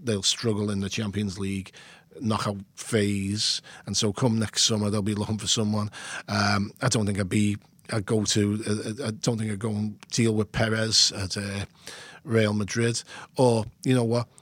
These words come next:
he might well get the phone call even earlier from Ed Woodward.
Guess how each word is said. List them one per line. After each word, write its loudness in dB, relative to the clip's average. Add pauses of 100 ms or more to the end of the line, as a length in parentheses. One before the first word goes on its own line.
(180)
he 4
might 2
well 2
get -2
the 0
phone 2
call 0
even 2
earlier 2
from 0
Ed 0
Woodward. -2